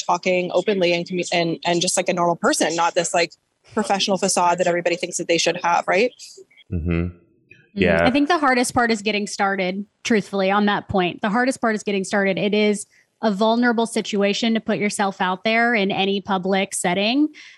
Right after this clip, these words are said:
Speaker 3: And I think part of finding success is figuring out what they're comfortable with. So, like, maybe they aren't comfortable on camera. Maybe they don't wanna, you know, pop out a ten eighty by ten eighty of their face in someone's feed. Like, maybe that doesn't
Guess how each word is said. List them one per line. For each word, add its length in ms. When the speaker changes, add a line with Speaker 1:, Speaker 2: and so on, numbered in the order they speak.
Speaker 3:
And 120
I 80
think 240
part 240
of 280
finding 340
success 640
is 180
figuring 340
out 160
what 240
they're 160
comfortable 560
with. 300
So, 200
like, 160
maybe 260
they 140
aren't 280
comfortable 400
on 160
camera. 480
Maybe 200
they 120
don't 300
wanna, 440
you 80
know, 300
pop 220
out 200
a 100
ten 220
eighty 200
by 160
ten 160
eighty 220
of 100
their 180
face 440
in 100
someone's 480
feed. 460
Like, 260
maybe 180
that 160
doesn't 420